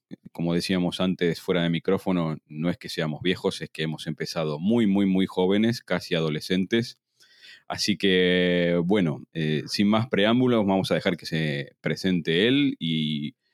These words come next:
para comenzar, para aquellas personas que no te conozcan, Pablo, cuéntanos un poco tu experiencia y qué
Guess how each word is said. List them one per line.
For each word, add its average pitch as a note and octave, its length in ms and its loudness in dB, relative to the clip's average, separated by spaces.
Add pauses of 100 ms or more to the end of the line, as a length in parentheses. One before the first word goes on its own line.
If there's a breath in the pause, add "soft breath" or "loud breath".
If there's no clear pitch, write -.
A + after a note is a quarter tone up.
(520)
para F#2 240 2
comenzar, G#2+ 560 2
para A2 140 4
aquellas A#2 220 2
personas B2 360 0
que A2 100 2
no A2+ 100 2
te A#2 120 0
conozcan, B2 640 2
Pablo, C3+ 400 2
cuéntanos A#2 460 0
un G2 120 0
poco F2+ 260 -2
tu F2 120 -2
experiencia F#2+ 720 0
y E2 80 -2
qué - 140 -2